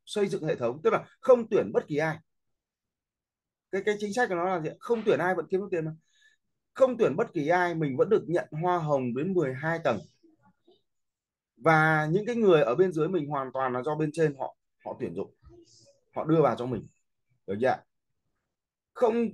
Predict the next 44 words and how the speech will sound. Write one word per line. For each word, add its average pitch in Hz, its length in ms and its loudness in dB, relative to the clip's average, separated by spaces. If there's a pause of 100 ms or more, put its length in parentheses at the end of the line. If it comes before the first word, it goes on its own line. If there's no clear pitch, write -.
tuyển 127 240 4
bất 220 160 2
kỳ 160 100 2
ai 170 240 4
thì 156 120 -4
mình 131 220 -4
sẽ 147 100 -2
là 175 100 2
unrank 151 480 -2
và 120 100 -2
vẫn 139 180 -4
được 180 160 0
hưởng 110 220 -2
mười 110 120 -2
hai 135 180 -4
tầng. 101 180 -4 (720)
Và 143 260 6
gì 147 100 0
ạ? - 180 2
Mỗi 196 320 2
khi 220 420 -4
có 165 120 0
một 196 180 -2
người 143 260 2
nào 123 180 0
đó 123 420 0
đóng 156 380 -6
mười 151 220 2
đô, 160 320 4 (300)
thực 131 60 -6
ra 175 120 2
là 170 80 -2
khi 190 220 -4
mà 160 140 0
họ 139 280 -2
vào 123 340 0
thì 127 160 -4
hầu 127 180 0
hết 220 180 -2
mọi 120 120 -6
người 127 200 2
đều 117 260 0
gì 120 60 -2
ạ? 104 120 -2